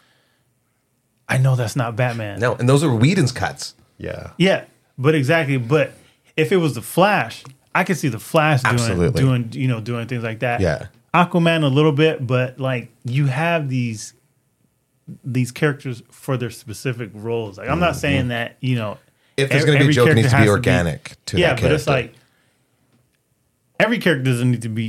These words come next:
Speaker 1: you know, serious all the time. And I'm not saying Batman can't be funny, but it's just one of those things, not in that way.
Speaker 3: I think going back to the Elseworld idea, though, is Momoa made Aquaman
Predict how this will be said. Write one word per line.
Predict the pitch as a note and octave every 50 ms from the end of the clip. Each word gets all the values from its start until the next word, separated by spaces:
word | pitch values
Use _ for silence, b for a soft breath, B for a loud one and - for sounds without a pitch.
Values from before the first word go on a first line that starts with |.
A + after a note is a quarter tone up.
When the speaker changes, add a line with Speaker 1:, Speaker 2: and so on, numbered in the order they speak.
| B2+
Speaker 1:
you | C#3 C3
know, | A#2+ A2
serious | G#2+ - - A#2+ A#2 A#2 A2+ A#2+
all | A#2+ A2 G#2+
the | G#2+
time. | G2 - C3 B2 B2 A#2+ A#2 A#2 A#2 A2+ - _ _ _ _ _ _ _ _ _ _ _ _ _ -
And | C#3+ D3+
I'm | D#3 E3
not | D#3+ D3 D3 C3+
saying | - C#3 A#2 A2+ A2
Batman | G#2 B2+ C3 B2+ B2+ B2 A2 G2+ -
can't | - - D3+ C#3+ D3 - B2+
be | B2+ D3 C#3
funny, | - - D3+ D3 D3+ D3+ C#3+
but | B2 A2 A2+ G#2+
it's | A#2 A2 -
just | - B2+ B2+ -
one | C#3 C3 A#2+
of | A2+
those | G#2+ G#2 -
things, | - B2 A2 G2+ F#2+
not | A2 B2 C3+ C3+ C3 B2 - _ -
in | A#2+ A2+ A2+
that | A2+ G#2+ G2+ - -
way. | G2 G#2 G2 - - - - b b b b b
Speaker 3:
I | - C#3
think | E3+ E3+ C#3+
going | A#2 A#2+ A#2 A2 G2+
back | F2+ G2 F#2+ G2+ G2 -
to | - G2+ G2 F2+ F2+ E2+ E2+
the | F2 - F#2 F2
Elseworld | E2+ F2 G2 - - F#2 F2+ F2 E2
idea, | E2 D#2+ D#2+ E2 E2+ E2+ E2
though, | D#2 E2 D#2+ D#2+ D#2+ - D#2
is | - F2 D#2+ F2
Momoa | - F#2 F2+ F#2 F#2 G2+ G#2+ G#2 F#2+ E2+ E2+ - F2+ F#2
made | F2+ F2 E2+ E2 E2
Aquaman | E2+ F2 E2+ E2 - - F2 E2+ E2 E2 E2 E2 E2 E2 E2 F2